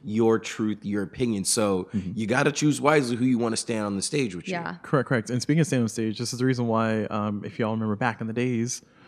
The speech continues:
Speaker 2: uh, when, uh, Dave Chappelle brought on Elon Musk's stage, the reason why
Speaker 3: Oh.
Speaker 2: Dave Chappelle got a lot of flack, not because of Dave Chappelle's stuff individually, but he brought on Elon Musk of all
Speaker 3: Right.
Speaker 2: people.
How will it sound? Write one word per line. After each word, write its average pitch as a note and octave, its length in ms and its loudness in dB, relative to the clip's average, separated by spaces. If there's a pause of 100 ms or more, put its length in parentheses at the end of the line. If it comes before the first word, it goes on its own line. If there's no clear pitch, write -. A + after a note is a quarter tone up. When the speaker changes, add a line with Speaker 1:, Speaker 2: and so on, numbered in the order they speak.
(220)
Speaker 2:
uh, A2 320 2 (140)
when, A#2+ 280 0
uh, G#2 240 0 (200)
Dave B2 180 2
Chappelle A#2+ 320 0
brought A2+ 140 2
on A2+ 140 0
Elon A2 200 2
Musk's G#2+ 280 -2
stage, F2+ 400 -6
the A2+ 60 -2
reason B2+ 200 4
why A#2+ 100 6
Speaker 3:
Oh. G3+ 100 2
Speaker 2:
Dave C#3 140 6
Chappelle D3 280 6
got C3 140 4
a A2+ 40 2
lot G#2+ 120 0
of G#2+ 60 -6
flack, G#2 340 -4
not D3 160 4
because D3 220 4
of A#2+ 80 0
Dave A#2+ 140 4
Chappelle's G#2+ 260 -2
stuff A2+ 180 -2
individually, G#2 540 -2
but G2+ 300 -4
he D3+ 100 -2
brought C#3 180 2
on A2+ 160 -2
Elon G#2+ 300 -2
Musk B2 240 -2
of F#3+ 80 -4
all - 60 0
Speaker 3:
Right. D#3+ 180 0
Speaker 2:
people. - 260 -10